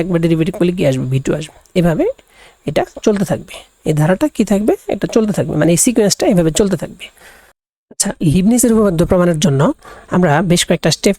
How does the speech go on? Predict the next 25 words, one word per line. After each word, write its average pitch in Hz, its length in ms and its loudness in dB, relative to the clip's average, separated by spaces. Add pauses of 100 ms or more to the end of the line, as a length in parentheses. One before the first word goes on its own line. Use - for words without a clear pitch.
মনে 165 140 4
রাখবো, 127 240 0
অর্থাৎ 202 280 0
এটা 185 140 0
আমরা 170 180 2
কি 190 120 -2
করব? 185 140 2 (140)
গাণিতিক 190 300 2 (120)
আরোহ 170 120 2 (120)
পদ্ধতি 190 300 0
অনুযায়ী 175 240 4 (340)
লিবনিজের 165 360 2
উপপাদ্যটা 156 360 2
প্রমাণ 196 200 2
করব। 143 160 0
তাহলে 151 200 0
গাণিতিক 185 320 2
আরোহ 160 120 4 (100)
পদ্ধতিটা 185 400 2
কি? - 60 -2 (180)
গাণিতিক 190 320 2
আরোহ 180 120 4 (100)
পদ্ধতিটা 202 380 2
হলো 151 160 4 (480)
এই 202 40 2